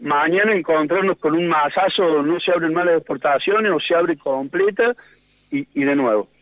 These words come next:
sin consultarle a los, a los damnificados.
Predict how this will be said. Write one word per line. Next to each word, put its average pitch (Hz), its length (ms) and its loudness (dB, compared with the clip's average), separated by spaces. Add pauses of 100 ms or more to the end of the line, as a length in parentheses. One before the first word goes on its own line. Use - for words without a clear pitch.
(100)
sin 175 160 -2
consultarle 156 720 0
a 151 40 2
los, 123 280 0
a 131 60 0
los 120 120 -4
damnificados. 127 720 -4